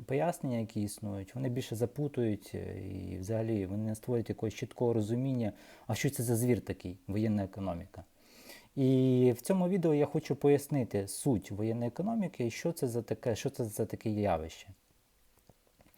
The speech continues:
Е, дивіться, одразу скажу, що я буду тут, е, для початку я використаю терміни, які використовуються там в різноманітній науковій літературі. Е,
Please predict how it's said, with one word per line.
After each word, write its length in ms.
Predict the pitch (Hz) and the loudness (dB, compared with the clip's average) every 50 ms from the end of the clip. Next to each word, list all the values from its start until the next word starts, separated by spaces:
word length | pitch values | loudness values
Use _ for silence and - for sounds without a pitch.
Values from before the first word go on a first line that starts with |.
| - - - - - - - _ - | -20 -20 -18 -18 -18 -20 -12 _ 0
Е, 180 | 117 110 110 | 2 2 4
дивіться, 520 | 110 120 135 120 104 - - - 101 95 - - | 4 4 4 4 2 2 0 -2 -4 -4 -4 -2
одразу 400 | - 123 123 180 196 - - 143 | -2 0 4 6 4 4 4 0
скажу, 280 | - - 160 143 165 185 | -2 0 2 2 2 2
що 320 | 180 - - 131 113 98 - - - - - | 0 0 0 2 2 0 0 -6 -12 -4 2
я 140 | 117 139 120 | 4 4 4
буду 160 | 117 113 107 | 4 4 2
тут, 280 | - 113 104 - - | 0 -2 -6 -2 0
е, 800 | 113 110 110 110 110 113 107 107 107 107 104 104 104 104 104 104 107 | 0 2 4 4 4 4 4 4 4 4 4 4 4 4 2 2 2
для 100 | 110 113 | 0 0
початку 360 | - 131 - 131 - - 117 | 0 0 -2 -2 -2 0 0
я 100 | 113 110 | 2 2
використаю 680 | 110 127 127 - 120 110 - - - 107 101 98 92 92 | 2 2 0 0 0 -2 -4 -4 -4 -2 -2 -2 -2 -2
терміни, 520 | - - 147 160 170 156 139 123 120 113 | 0 2 2 2 2 0 -2 0 0 0
які 240 | 107 104 - - 131 | 0 -2 -2 -2 -2
використовуються 1120 | 110 107 101 - 104 101 - - - 131 127 117 110 107 104 - - 101 95 90 87 87 92 92 _ _ | 0 0 0 -2 -4 -6 -6 -6 -4 -2 0 2 2 0 0 -2 -4 -4 -4 -4 -4 -6 -10 -14 _ _
там 160 | - 90 87 | -8 -8 -6
в 40 | 90 | -4
різноманітній 640 | 95 90 92 95 95 101 117 135 - - - 107 101 | -6 -6 -6 -4 -4 -4 -4 -6 -6 -6 -6 -4 -2
науковій 600 | 104 110 113 110 104 95 - - 113 110 104 101 | -2 0 0 0 0 -2 0 0 2 2 2 2
літературі. 680 | 95 95 - - - - - - - 85 82 78 - - _ _ - - - - - - - - - - - _ - | 2 0 -2 -4 -6 -8 -8 -6 -8 -8 -8 -10 -12 -18 _ _ -20 -20 -20 -20 -20 -20 -20 -20 -20 -20 -14 _ -4
Е, 40 | 104 | 0